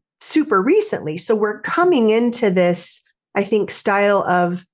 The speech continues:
of parenting and relating to young children where we realize,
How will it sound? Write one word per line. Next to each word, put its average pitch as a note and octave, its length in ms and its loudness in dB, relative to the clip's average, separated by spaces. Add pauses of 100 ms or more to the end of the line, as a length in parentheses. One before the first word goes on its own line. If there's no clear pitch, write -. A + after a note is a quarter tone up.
(260)
of F#3 160 -2
parenting A#3 520 2
and F#3 120 4
relating G3+ 520 2
to F#3+ 100 -2
young F#3 240 2
children A#3 380 0
where F3+ 140 4
we F3 100 4
realize, E3+ 760 0